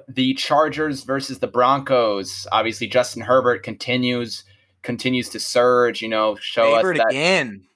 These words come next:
Speaker 1: favored again against the Broncos. I mean, I'm not surprised. The Broncos got manhandled against the Chiefs, and they didn't even get manhandled by the
Speaker 2: Bad.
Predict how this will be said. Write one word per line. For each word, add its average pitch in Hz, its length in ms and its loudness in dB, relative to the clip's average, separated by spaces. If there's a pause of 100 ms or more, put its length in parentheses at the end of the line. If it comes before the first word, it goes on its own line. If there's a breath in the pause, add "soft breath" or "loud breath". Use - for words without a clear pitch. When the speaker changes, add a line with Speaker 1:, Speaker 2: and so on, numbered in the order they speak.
(220)
Speaker 1:
favored 123 460 -2
again 135 380 0
against 131 320 -2
the 123 80 -4
Broncos. 135 600 0
I 165 100 2
mean, 185 220 -2
I'm 190 180 2
not 196 200 0
surprised. 135 600 2
The - 40 -6
Broncos 165 720 2 (140)
got 156 300 2 (220)
manhandled 156 800 0
against 117 220 -4
the 113 60 -20
Chiefs, 131 260 -6
and 160 160 -2
they 170 80 2
didn't 196 180 -4
even 196 180 -6
get 185 140 2
manhandled 190 460 0
by 196 120 4
the 196 100 -2
Speaker 2:
Bad. 90 340 -8